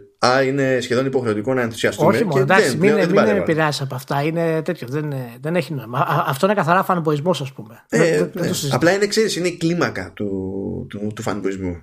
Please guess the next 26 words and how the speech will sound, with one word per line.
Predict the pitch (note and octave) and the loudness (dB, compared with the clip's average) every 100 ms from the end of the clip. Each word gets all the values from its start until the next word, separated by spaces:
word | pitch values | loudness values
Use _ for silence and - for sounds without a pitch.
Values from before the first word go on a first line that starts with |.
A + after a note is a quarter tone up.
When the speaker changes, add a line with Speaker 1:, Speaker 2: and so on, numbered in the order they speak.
| _ | _
Speaker 1:
Είναι, | B2+ C#3 | 0 2
Speaker 2:
Ναι, | |
α, | G#3 - D3+ | 4 4 2
Speaker 1:
είναι, | F3+ | 2
Speaker 2:
η, | G#3 | 2
Speaker 1:
είναι | - | 4
Speaker 2:
ναι. | G3+ | 6
Speaker 1:
παντού, | C3+ D3 D3+ | 4 2 2
ρε | A2+ | 2
παιδί | F#2+ F#2+ | -2 -4
μου. | F#2+ G#2+ - _ _ _ | -4 -8 -14 _ _ _
Speaker 2:
Ναι, | F3 F#3+ B2+ | -8 -4 -2
είναι | G#3 B3+ A#3 G#3+ F#3 A3 | 0 2 0 -2 -4 2
PlayStation | C4 B3+ D4 - A#3+ | 2 4 2 2 2
τέσσερα. | C4 - D#3 A#2+ - _ _ _ _ - | 2 2 -4 -6 -14 _ _ _ _ 2
Speaker 1:
Ναι, | F#3 | 4
Speaker 2:
Τελείωσε. | G3+ A3+ D3+ - - | 6 4 2 -4 -6
Speaker 1:
ναι. | C3 C3+ D3+ | 0 2 4
Speaker 2:
Είναι | G#3+ C4 | 4 4
το | A#3+ G#3+ | 4 4
καλύτερο | A3+ F#3+ C4 C#4 B3+ | 4 2 2 2 0
που, | B3+ A#3+ A3+ A3 A3 A3 G#3 - | 0 0 0 -2 -2 -4 -4 -2
που | A#3+ | 0
υπάρχει. | A3+ G#3+ D3+ - A2+ _ - - - - - _ - | 4 4 2 -10 -20 _ -20 -12 -10 -10 -14 _ 2
Αν | A3 A#3+ | 2 2
και | C4 | 2